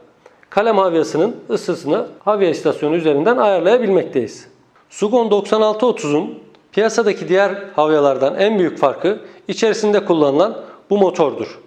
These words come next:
Bu motor sayesinde Sugon doksan altı otuz diğer havyalara nazaran çok daha kuvvetli üfleme kapasitesine sahiptir.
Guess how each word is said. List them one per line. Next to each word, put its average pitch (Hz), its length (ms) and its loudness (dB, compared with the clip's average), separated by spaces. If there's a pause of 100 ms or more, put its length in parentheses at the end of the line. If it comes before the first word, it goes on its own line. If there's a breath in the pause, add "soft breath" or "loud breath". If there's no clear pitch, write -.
(580 loud breath)
Bu 220 80 2
motor 240 320 2
sayesinde 175 760 0
Sugon 185 400 0
doksan 190 300 0
altı 208 240 0
otuz 190 400 -4 (480 loud breath)
diğer 220 180 2
havyalara 151 520 2
nazaran 175 500 0 (280 loud breath)
çok 226 260 -2
daha 156 220 0
kuvvetli 208 560 0
üfleme 214 340 0
kapasitesine 170 640 -2
sahiptir. 120 640 -4